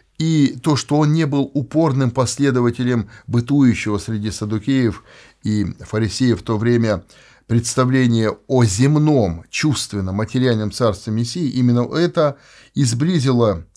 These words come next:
Иосифа Аримафейского с Господом Иисусом Христом. Он понимал, что ненавистный для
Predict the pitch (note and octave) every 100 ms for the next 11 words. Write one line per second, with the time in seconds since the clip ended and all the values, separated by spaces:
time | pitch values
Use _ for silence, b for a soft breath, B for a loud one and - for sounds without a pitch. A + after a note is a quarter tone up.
0 | b b - A#2+ B2 A#2+ A2+ G#2+ A2 A2
1 | D#3+ D#3+ - B2+ G2+ C#3 C#3 - A#2 A#2
2 | A2 G2 G#2+ - F#2 G2+ F#2 - - -
3 | _ _ _ _ _ B B B B B
4 | B E3 F#3 F3+ G#3 G3 E3+ C3 - D3
5 | C#3 B2+ - B B - C3+ C#3+ D3 E3+
6 | D#3 - C3 A#2+ C3+ A#2 F#2